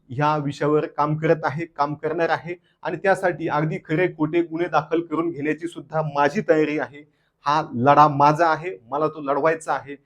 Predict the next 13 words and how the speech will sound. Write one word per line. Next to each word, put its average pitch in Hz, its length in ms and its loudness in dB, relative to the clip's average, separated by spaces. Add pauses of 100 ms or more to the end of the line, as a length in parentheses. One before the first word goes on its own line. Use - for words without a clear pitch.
(260)
आणि 139 100 -4
हा 156 280 4 (440)
वैयक्तिक 196 500 8
लढा 175 220 8
नाही, 170 140 -2
ह्याच्यातून 165 400 -2
मला 170 160 4
काही 175 260 2 (220)
वेगळा 170 340 6
बेनिफिट 165 400 -2
होणार 156 320 0
नाही. 151 220 -8 (120)
फक्त 185 320 0